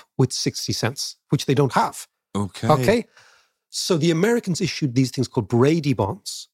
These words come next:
Speaker 1: which, so they retired one hundred dollars worth of, let's say, Argentinian debt. They reissued a new sixty, right? They were, those bonds were backed by the American government. So what
Speaker 2: Okay.
Speaker 1: they basically said to investors is, "We're gonna pay you all back.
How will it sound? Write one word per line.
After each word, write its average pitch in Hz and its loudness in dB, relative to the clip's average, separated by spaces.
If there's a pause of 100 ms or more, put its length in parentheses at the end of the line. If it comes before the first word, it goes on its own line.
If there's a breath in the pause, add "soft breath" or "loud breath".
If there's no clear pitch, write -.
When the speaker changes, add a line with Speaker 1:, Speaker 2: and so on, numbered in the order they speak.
(100)
Speaker 1:
which, 135 0
so 156 0
they 135 4
retired 202 0 (160)
one 165 2
hundred 165 -2
dollars 135 2
worth 120 0
of, 120 -2
let's 117 -2
say, 135 -2
Argentinian 117 -2
debt. 165 -2 (420 soft breath)
They 143 2
reissued 165 0
a 123 2
new 160 2 (100)
sixty, - -2 (520)
right? 156 0
They 156 2
were, 131 2 (120)
those 185 2
bonds 151 0
were 131 0
backed - -4
by 151 2
the 135 0
American 123 -2 (160)
government. 123 -2 (280 soft breath)
So - -2
what 214 4
Speaker 2:
Okay. 202 2
Speaker 1:
they 147 -2
basically 117 -2
said 139 -2
to - -4
investors 123 0
is, 127 0 (420 soft breath)
"We're 208 4
gonna 220 2
pay 147 0
you 135 2
all 113 2
back. 117 -2